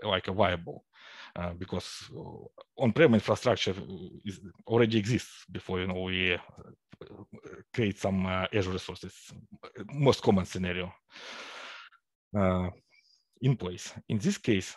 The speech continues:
the on-premises D N S solution should be configured to forward D N S traffic to Azure D N S via conditional forwarder. In, uh, for example, Windows D N S, we can, uh,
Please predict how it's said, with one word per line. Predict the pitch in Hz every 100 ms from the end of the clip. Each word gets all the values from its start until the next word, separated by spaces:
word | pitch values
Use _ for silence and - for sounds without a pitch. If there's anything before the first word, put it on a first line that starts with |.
| 98
the | 104 -
on-premises | 151 127 147 110 95 95 -
D | 104 107
N | 110
S | 87
solution | - 175 226 - 95
should | 104 - 123 101
be | 104
configured | - 101 - 117 101
to | 110
forward | - 170 165 101
D | 107
N | 113
S | -
traffic | 185 190 98 -
to | - 139
Azure | 135 117
D | 95 104
N | 92 92
S | - -
via | 101 151 135
conditional | - 101 131 - 110
forwarder. | - 143 - - - _ _ _ -
In, | 113 104 101
uh, | 98 98
for | -
example, | 104 110 -
Windows | 151 226 117 92
D | 104
N | 95
S, | -
we | 113
can, | 120 107 101
uh, | 98 95